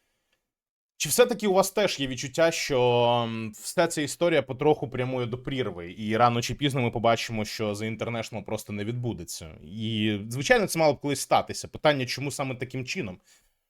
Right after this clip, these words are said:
воно має статися? Я б хотів почитати ваші думки. Обов'язково залиште коментар мені на цю тему.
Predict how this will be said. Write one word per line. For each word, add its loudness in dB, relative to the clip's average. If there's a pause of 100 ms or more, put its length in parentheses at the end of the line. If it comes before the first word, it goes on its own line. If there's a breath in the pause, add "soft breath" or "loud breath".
(400)
воно -2
має -2
статися? -4 (120)
Я 2
б -2
хотів -6
почитати -2
ваші 0
думки. -4 (640 soft breath)
Обов'язково 2
залиште -2
коментар 4
мені -2
на -4
цю -8
тему. -6